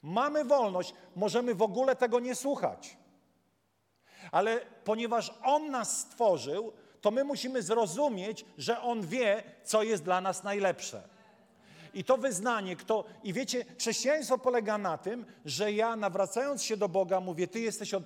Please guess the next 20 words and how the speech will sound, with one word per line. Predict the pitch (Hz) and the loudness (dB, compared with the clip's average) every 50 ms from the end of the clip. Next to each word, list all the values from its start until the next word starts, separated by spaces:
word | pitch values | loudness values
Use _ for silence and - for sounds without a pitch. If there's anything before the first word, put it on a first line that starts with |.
| - - | -6 -10
dzisiejszego | 151 151 147 190 190 - - 202 196 190 190 | -10 -8 -6 -6 -6 -4 -4 -4 -2 -2 -2
dnia | 160 170 180 180 | -2 -2 -4 -4
moim | 175 180 175 175 175 | -2 -4 -6 -6 -8
królem, | - - 196 196 196 170 131 113 117 127 | -6 -2 0 2 2 2 2 -2 -4 -4
moim | 139 160 175 180 160 | -4 -4 -4 -4 -6
Panem. | - - 170 202 196 185 165 139 120 107 98 90 - - - - - - _ - | -8 -4 -2 0 0 0 0 -4 -6 -8 -10 -16 -20 -20 -20 -20 -20 -20 _ -6
Ty | - | -2
jesteś | 220 220 - 220 202 143 | -2 -2 -2 -4 -8 -6
moim | 196 202 202 202 196 170 | -4 -4 -4 -4 -4 -6
szefem. | - - - 208 208 202 - 151 123 107 104 - - - - - - - | -4 -2 0 0 0 0 0 -2 -4 -4 -6 -14 -18 -20 -20 -18 -10 -4
Ty | 214 220 | -2 0
jesteś | 226 214 208 - 214 190 - | 0 0 0 0 -4 -4 -4
tym, | - - 226 226 226 | -2 -2 -2 -2 -2
który | - - - 214 202 208 | -6 -2 -2 0 0 0
wie, | 165 151 220 233 | -2 -2 -4 -4
co | 220 220 214 | -2 -2 -4
dla | 185 202 202 | -4 -4 -6
mojego | 202 196 196 190 196 196 185 202 | -4 -4 -2 -2 -2 0 0 -2
życia | 170 156 185 - - 185 | -2 -2 -6 -4 -4 -4
najlepsze”. | 180 185 180 175 170 165 147 - - - - 120 | -2 -2 -4 -2 0 -2 -2 -4 -6 -12 -12 -12